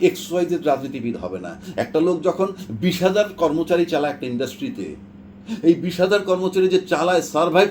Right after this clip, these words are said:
করে বছরের পর বছর, বছরের পর বছর, তাকে আপনি কি বলবেন? তাকে আপনি রাজনীতিবিদ বলবেন না? আর রাজনীতিবিদের বৈশিষ্ট্য যদি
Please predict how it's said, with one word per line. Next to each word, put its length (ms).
করে 320
বছরের 420
পর 220
বছর, 380
বছরের 460
পর 200
বছর, 320
তাকে 260
আপনি 300
কি 120
বলবেন? 380
তাকে 220
আপনি 180
রাজনীতিবিদ 580
বলবেন 260
না? 200
আর 140
রাজনীতিবিদের 640
বৈশিষ্ট্য 480
যদি 120